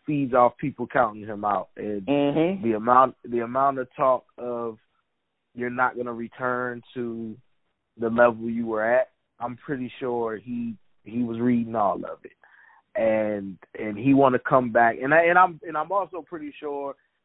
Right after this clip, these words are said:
Speaker 1: even though I know him and Brad are good, and, and, you know, this Brass team now, you know, that's, that's,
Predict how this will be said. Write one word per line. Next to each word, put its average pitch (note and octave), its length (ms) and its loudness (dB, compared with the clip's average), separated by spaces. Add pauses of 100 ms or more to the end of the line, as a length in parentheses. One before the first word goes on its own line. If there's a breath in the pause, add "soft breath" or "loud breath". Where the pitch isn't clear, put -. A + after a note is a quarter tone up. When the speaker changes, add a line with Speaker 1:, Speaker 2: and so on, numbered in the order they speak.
(140)
Speaker 1:
even E3 320 -10
though D3 280 0
I C#3+ 100 2
know C#3+ 180 -8
him C#3+ 160 -10
and B2+ 120 -14
Brad C3 300 0
are B2+ 140 -6
good, B2+ 420 -4
and, A#2 140 -16 (480)
and, A#2+ 120 -8
you B2+ 80 -6
know, A#2+ 420 -2
this A2+ 300 -6
Brass B2 400 6 (100)
team B2 280 -8
now, A#2 560 -2 (180)
you A#2+ 160 -8
know, A2+ 160 -2
that's, A#2 200 -4 (120)
that's, A#2 220 -4